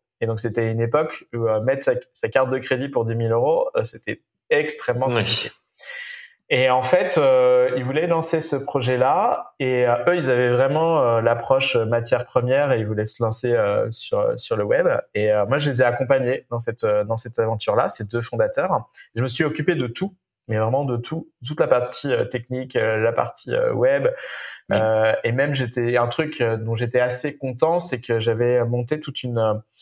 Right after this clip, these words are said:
Speaker 1: une cartographie de, de départements français dans une techno qui était hyper émergente au dé-, au tout départ, qui était le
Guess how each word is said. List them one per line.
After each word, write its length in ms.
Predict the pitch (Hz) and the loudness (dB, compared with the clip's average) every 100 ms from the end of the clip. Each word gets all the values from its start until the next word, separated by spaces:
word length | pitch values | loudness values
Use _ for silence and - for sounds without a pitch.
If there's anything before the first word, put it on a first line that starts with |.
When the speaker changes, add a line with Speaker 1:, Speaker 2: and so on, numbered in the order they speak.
| _ - | _ -6
Speaker 1:
une 80 | |
cartographie 720 | 113 143 143 156 143 135 160 | 0 0 2 2 2 2 -2
de, 320 | 143 120 113 110 | -2 0 2 0
de 200 | 107 107 | -2 -4
départements 680 | 110 110 135 - 139 135 | -2 0 0 0 -2 -2
français 480 | 131 127 120 151 196 _ - - _ | 0 0 2 0 -2 _ -20 -20 _
dans 80 | 117 | 0
une 180 | 113 120 | 0 0
techno 340 | 135 - 147 | -2 -2 -4
qui 100 | 143 | -2
était 380 | 120 117 117 - - - | -2 -2 -2 -6 -14 -8
hyper 260 | 135 151 135 | -2 0 2
émergente 480 | 127 123 123 139 | 2 2 2 0
au 20 | 117 | -2
dé-, 240 | 113 113 113 | -4 -4 -6
au 40 | |
tout 140 | 110 | -6
départ, 320 | 120 120 131 - | -4 0 0 -2
qui 80 | |
était 140 | 113 107 | -6 -4
le 180 | 107 | -2